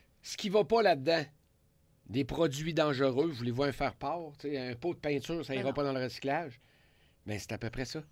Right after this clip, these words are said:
Speaker 1: C-, du styrofoam, tu sais, quand t'achètes une télé, styrofoam blanc autour,
Speaker 2: Oui.
Speaker 1: là, ça, ça va pas dans le recyclage.
Speaker 2: OK.
Speaker 1: Ça, c'est, euh, ça va dans,
Speaker 2: Poubelle.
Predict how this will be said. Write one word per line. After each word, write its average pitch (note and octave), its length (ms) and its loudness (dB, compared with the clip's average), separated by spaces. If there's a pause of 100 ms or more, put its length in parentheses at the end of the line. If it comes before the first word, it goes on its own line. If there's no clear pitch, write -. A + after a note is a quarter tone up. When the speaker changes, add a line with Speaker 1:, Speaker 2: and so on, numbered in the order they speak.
(160)
Speaker 1:
C-, - 200 -16 (120)
du A2+ 180 -10
styrofoam, D#3+ 680 -4
tu - 140 0
sais, D#4 60 2
quand D3 180 -2
t'achètes D3 320 -6
une C3 140 -4
télé, C#3 280 -4
styrofoam B2 480 -8
blanc C#3+ 180 -6
autour, D#3+ 300 -8
Speaker 2:
Oui. C4 160 -2
Speaker 1:
là, - 40 -8 (400)
ça, - 340 4
ça B2+ 160 -2
va G#2+ 120 -8
pas A#2 120 -6
dans G#2+ 80 -8
le F#2+ 80 -8
recyclage. F#2 420 -12
Speaker 2:
OK. C#4 220 0 (440)
Speaker 1:
Ça, F3 420 -2
c'est, A2 280 0
euh, F#2+ 160 2
ça - 180 -6
va A#2 140 -2
dans, F#2+ 100 0
Speaker 2:
Poubelle. D3+ 200 -4